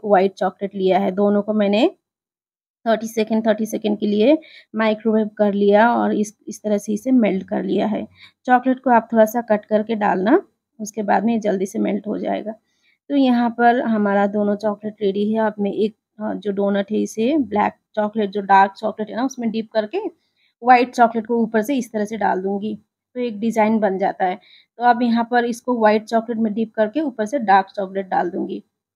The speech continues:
तो ऐसे क्या होता है ना, वो डिज़ाइन उभर के आता है। तो अगर आप डार्क चॉकलेट में डार्क डालेंगे, व्हाइट चॉकलेट में व्हाइट डालेंगे तो दिखाई नहीं देगा।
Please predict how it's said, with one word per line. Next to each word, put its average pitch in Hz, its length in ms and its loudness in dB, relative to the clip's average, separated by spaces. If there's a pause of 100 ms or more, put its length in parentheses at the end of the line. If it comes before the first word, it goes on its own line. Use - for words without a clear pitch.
(140)
तो 233 60 -8
ऐसे 233 280 0
क्या 247 140 0
होता 240 200 -2
है 381 120 4
ना, 285 180 0
वो 220 300 -2
डिज़ाइन 226 420 0
उभर 208 260 2
के 220 140 -6
आता - 260 -6
है। 214 120 -10 (880)
तो 226 60 -2
अगर 247 220 4
आप 233 120 6
डार्क 226 320 4
चॉकलेट 226 260 -2
में 233 140 2
डार्क 208 240 6
डालेंगे, 214 460 4
व्हाइट 202 260 2
चॉकलेट 208 300 -2
में 214 100 0
व्हाइट 208 300 -4
डालेंगे 208 380 0
तो 226 180 -2
दिखाई 208 320 -8
नहीं 208 160 0
देगा। 190 280 -4